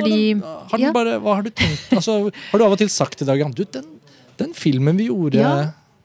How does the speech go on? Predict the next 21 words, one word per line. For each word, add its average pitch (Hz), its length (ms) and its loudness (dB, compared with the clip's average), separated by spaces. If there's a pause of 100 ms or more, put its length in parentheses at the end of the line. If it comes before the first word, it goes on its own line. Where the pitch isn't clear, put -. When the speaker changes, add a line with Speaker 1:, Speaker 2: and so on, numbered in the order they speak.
Speaker 1:
Ja, 269 100 2
det 302 200 0
har 277 180 0
jeg - 20 -6 (160)
faktisk, - 340 -10
eh, 254 240 0
fordi 233 400 -8
fra, 254 400 -2
jeg 220 160 -2
har 233 200 -2
hatt 220 220 -8
sånn 240 240 -6 (120)
klokketro 190 840 -6
på 214 100 -4
den, 202 360 2
eh, 196 300 0
filmen 190 380 -2
fra 190 420 -2
jeg 190 120 -2
leste 180 520 -4
manus 175 840 -8